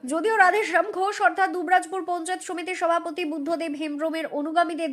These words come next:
দাবি, তারা বুদ্ধদেব হেমব্রমের অনুগামী বলেই তাদের মারধর করা হয়েছে। অন্যদিকে এই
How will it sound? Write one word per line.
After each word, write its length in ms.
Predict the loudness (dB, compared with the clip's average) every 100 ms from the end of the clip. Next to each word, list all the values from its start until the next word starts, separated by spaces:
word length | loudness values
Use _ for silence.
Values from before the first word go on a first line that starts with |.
| 2
দাবি, 260 | 2 2 -4 -10 _ 6
তারা 160 | 8 8
বুদ্ধদেব 380 | 6 0 2 2 0
হেমব্রমের 400 | -2 -2 -2 -2
অনুগামী 340 | 0 4 4 4 -2
বলেই 220 | 0 0 2
তাদের 220 | 2 0
মারধর 320 | 0 -2 -4 -2
করা 120 | 0 0
হয়েছে। 280 | -2 -4 -8 -12 _ _ 4
অন্যদিকে 380 | 4 4 2
এই 60 | 2